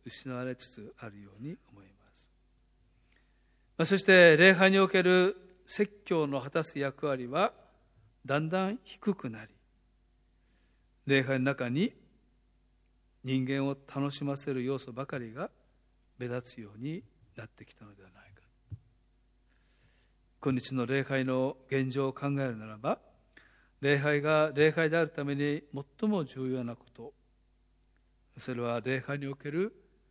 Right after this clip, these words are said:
御言葉の位置を、御言葉の説教の位置をもう一度しっかりと回復することではないだろうか。それは宗教改革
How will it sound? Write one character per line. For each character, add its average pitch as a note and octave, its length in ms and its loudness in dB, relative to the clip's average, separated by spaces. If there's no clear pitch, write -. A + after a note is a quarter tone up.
御 C#3 160 -8
言 C3+ 160 -10
葉 C#3 100 -6
の C3+ 200 -8
位 D3+ 60 -12
置 - 260 -16
を、 - 40 -20
御 C3+ 220 -8
言 C#3+ 140 -6
葉 D3 80 -2
の C#3 100 -4
説 - 280 -12
教 B2 180 -12
の B2 160 -12
位 - 60 -16
置 - 240 -16
を - 140 -18
も C3 180 -6
う E3 60 -4
一 - 180 -16
度 F#3 280 -4
し - 200 -10
っ - 20 -20
か - 160 -6
り B2+ 80 -4
と A2 320 -16
回 C#3 300 -8
復 - 120 -20
す - 160 -20
る D3 80 -14
こ - 140 -20
と D3 100 -10
で C3 80 -14
は G#2+ 80 -20
な G#2 80 -20
い - 40 -20
だ A2+ 40 -20
ろ A2+ 160 -20
う - 20 -20
か。 D3 60 -6
そ E3 120 -2
れ D#3 80 4
は D3+ 120 4
宗 E3+ 200 0
教 F3+ 160 0
改 E3+ 280 -2
革 E3+ 260 -8